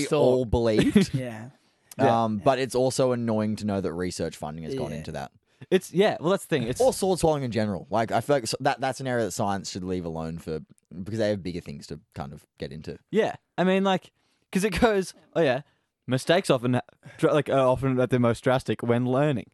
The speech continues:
Speaker 3: It's like, yeah, of course, when you're learning how to, it's like, or, or distracted. It's like, yeah.
Speaker 1: Absolutely.
Speaker 3: <laughs> Yeah.
Speaker 1: Isn't that with everything? Like
Speaker 3: I'm
Speaker 1: pole
Speaker 3: not
Speaker 1: vaulting. You have
Speaker 3: <laughs>
Speaker 1: one chance of getting that right, otherwise you never try it again.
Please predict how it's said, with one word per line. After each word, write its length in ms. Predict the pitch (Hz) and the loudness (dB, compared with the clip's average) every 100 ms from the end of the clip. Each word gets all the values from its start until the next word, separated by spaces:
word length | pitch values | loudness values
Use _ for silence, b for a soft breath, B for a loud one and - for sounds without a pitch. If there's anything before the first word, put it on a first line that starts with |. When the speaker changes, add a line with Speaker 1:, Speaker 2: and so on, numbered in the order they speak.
| _ _ | _ _
Speaker 3:
It's 80 | - | -8
like, 140 | - | -2
yeah, 140 | 240 214 | 0 0
of 200 | - - | 0 0
course, 280 | 214 185 160 | 0 2 2
when 120 | 147 | 2
you're 80 | 135 | 2
learning 460 | 117 127 123 120 | 4 4 4 2
how 140 | 117 117 | 2 2
to, 160 | 113 - - | 2 0 -2
it's 140 | 147 | 0
like, 80 | 135 | 0
or, 260 | 127 120 - - | 0 0 -2 0
or 160 | 139 | 2
distracted. 600 | 117 - 131 120 - - - _ _ _ | 0 0 2 2 -2 -12 -14 _ _ _
It's 80 | - | -10
like, 120 | 214 | -2
yeah. 200 | 294 131 - _ - | 2 0 -2 _ -6
Speaker 1:
Absolutely. 680 | 131 143 120 113 143 98 - | -6 -4 -2 0 0 -4 -4
Speaker 3:
<laughs> 80 | - | 2
Yeah. 140 | 208 - - | 2 2 -4
Speaker 1:
Isn't 140 | 147 185 | 0 0
that 100 | 214 | 2
with 80 | 135 | 2
everything? 320 | 131 175 277 _ | 0 -2 -6 _
Like 80 | 143 | 0
Speaker 3:
I'm 100 | 180 | 4
Speaker 1:
pole 100 | 160 220 | 6 6
Speaker 3:
not 60 | |
Speaker 1:
vaulting. 360 | 262 123 107 78 | 4 -2 -4 0
You 100 | 135 | 2
have 100 | 170 | 2
Speaker 3:
<laughs> 0 | |
Speaker 1:
one 280 | 151 160 170 | 2 0 0
chance 320 | 170 139 135 208 | 2 2 4 4
of 60 | - | 4
getting 220 | 127 123 | 2 2
that 140 | 117 98 | 0 0
right, 300 | 104 120 - | 0 0 0
otherwise 340 | 127 127 123 | 2 2 2
you 60 | 117 | 0
never 160 | 110 110 | -2 0
try 220 | 113 101 | 0 0
it 60 | |
again. 240 | 104 117 | 0 -4